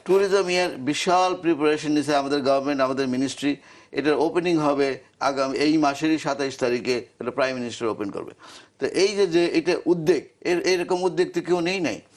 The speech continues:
তো আমরা, আমি একজন ট্যুরিজম big, very big stakeholder। আমরা very lately আমরা একটা সার্ক ট্যুরিজম ফাউন্ডে-, আহ, ট্যুরিজম ফেডারেশন করছি। ওটার ভিতরে আমি, আমাকে ইলেক্ট করা হয়েছে as a president। তার মানে কি, আমরা কেন এটা করলাম সার্ক ট্যুরিজম ফেডারেশন?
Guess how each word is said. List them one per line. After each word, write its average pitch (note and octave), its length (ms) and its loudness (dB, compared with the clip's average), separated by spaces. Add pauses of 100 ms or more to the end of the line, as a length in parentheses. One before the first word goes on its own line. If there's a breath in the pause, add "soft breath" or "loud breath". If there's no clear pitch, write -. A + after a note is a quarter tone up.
(220 loud breath)
তো - 80 -2
আমরা, E3 380 4
আমি E3 340 0
একজন D#3 320 2
ট্যুরিজম D#3 360 4
big, D3+ 340 0
very D3+ 260 2
big D3+ 200 2
stakeholder। C#3+ 680 0
আমরা C#3+ 400 0 (320)
very D3 360 4
lately D3 420 2
আমরা C#3 200 2
একটা C#3+ 340 0 (180 loud breath)
সার্ক D#3+ 360 -2
ট্যুরিজম D3 360 0
ফাউন্ডে-, C#3 400 0
আহ, B2+ 400 -2
ট্যুরিজম D3+ 360 2
ফেডারেশন D#3 560 -2
করছি। G2+ 360 -6 (340 loud breath)
ওটার D#3+ 240 0
ভিতরে D#3 240 2
আমি, C#3+ 320 0
আমাকে C#3+ 340 0
ইলেক্ট C3 220 -6
করা B2 180 0
হয়েছে B2 180 -4
as A2+ 60 -4
a A2+ 80 -6
president। A2+ 440 -4 (260 soft breath)
তার D#3+ 180 2
মানে F3 200 -2
কি, A#2+ 120 -2
আমরা C3 160 -2
কেন E3+ 260 -2
এটা F#3 200 0
করলাম A#2+ 320 -2
সার্ক C3+ 320 -2
ট্যুরিজম C3+ 320 -2
ফেডারেশন? A2 460 -4